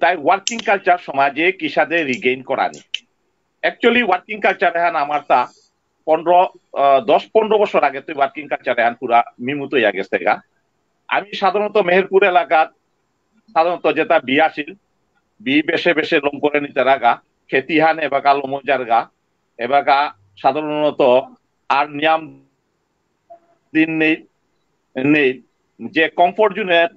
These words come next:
তো আসিলাও হান এবাকা comfort জোনে না থাইতাই এবাকা দেখি আর।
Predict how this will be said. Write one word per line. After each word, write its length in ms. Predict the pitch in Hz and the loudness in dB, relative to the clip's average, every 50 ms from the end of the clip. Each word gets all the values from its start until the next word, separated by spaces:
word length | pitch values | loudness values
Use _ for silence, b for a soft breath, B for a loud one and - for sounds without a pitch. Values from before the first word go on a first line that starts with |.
| - - | 0 2
তো 60 | 175 | 2
আসিলাও 480 | 165 151 170 - - 190 165 180 170 | 2 2 0 -4 -4 0 2 2 4
হান 180 | 156 151 156 160 | 4 0 -2 -2
এবাকা 500 | 151 143 156 147 - 156 139 127 139 - _ - - - | -2 -2 -2 -2 0 0 0 0 -2 -4 _ -18 -10 -10
comfort 340 | 143 139 131 151 151 147 | -8 -6 -2 -2 -2 -2
জোনে 200 | 143 156 131 127 123 | -2 -2 0 0 0
না 120 | 123 120 | 2 0
থাইতাই 380 | 120 - 135 127 101 120 113 113 | 0 0 -2 -2 -2 -2 -2 -2
এবাকা 300 | 117 113 113 - 120 107 | -2 -4 -2 -2 -2 -2
দেখি 360 | 98 113 98 - 90 80 73 | -2 -4 -6 -6 -8 -10 -8
আর। 100 | 57 | -10